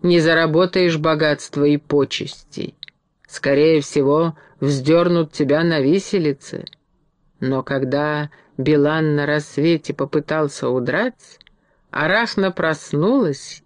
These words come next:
и так цыкнула на него, что у предателя отнялись руки-ноги. "Если ещё раз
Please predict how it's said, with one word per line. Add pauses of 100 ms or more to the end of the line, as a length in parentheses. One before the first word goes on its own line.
(120)
и
так
цыкнула
на
него, (640)
что
у
предателя
отнялись (220)
руки-ноги. (760)
"Если
ещё
раз